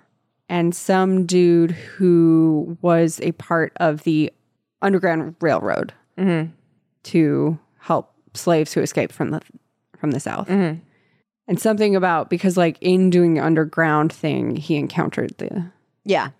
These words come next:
Speaker 1: he encountered Pythos.
Speaker 2: Yeah.
Speaker 1: So anyway, now these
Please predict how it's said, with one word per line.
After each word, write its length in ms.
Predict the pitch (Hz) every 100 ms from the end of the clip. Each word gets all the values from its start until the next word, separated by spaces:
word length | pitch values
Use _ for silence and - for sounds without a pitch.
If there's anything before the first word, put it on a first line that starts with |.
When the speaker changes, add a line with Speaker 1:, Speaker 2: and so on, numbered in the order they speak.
| _ _ _
Speaker 1:
he 120 | -
encountered 480 | 151 151 - - -
Pythos. 560 | - - - - - _
Speaker 2:
Yeah. 220 | - 135 143 _ _ _
Speaker 1:
So 120 | - 202
anyway, 280 | 185 143 -
now 220 | 170 180
these 640 | 175 202 208 196 - -